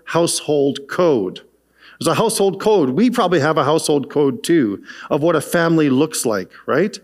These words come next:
Well, in the times of Greek and Romans and time of Paul,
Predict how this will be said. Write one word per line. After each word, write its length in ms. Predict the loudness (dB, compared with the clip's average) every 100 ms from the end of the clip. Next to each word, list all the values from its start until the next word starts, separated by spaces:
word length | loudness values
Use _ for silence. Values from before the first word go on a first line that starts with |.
| _ _ -20 -18 -2
Well, 160 | 0
in 140 | 2 2
the 80 | 2
times 420 | 0 0 0 0
of 180 | -2 0
Greek 380 | 0 0 -2
and 340 | -2 0 0 0
Romans 520 | 2 2 2 0 0
and 280 | 0 0 -2
time 240 | 0 0
of 140 | 0 -2
Paul, 540 | 0 2 0 -2 -8